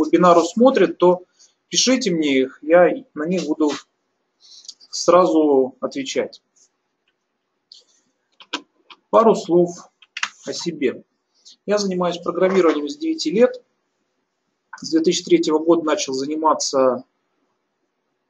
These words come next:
один эс, разрабатывать конфигурации с нуля, дорабатывать типовые конфигурации. За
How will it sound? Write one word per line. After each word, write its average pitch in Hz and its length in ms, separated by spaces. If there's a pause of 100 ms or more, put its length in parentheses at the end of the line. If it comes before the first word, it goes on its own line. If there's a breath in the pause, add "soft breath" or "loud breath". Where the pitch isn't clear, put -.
(240)
один 151 340
эс, 240 360 (420)
разрабатывать 151 840
конфигурации 147 640
с - 120
нуля, 196 300
дорабатывать 135 600
типовые 214 420
конфигурации. 160 960 (1400)
За 180 300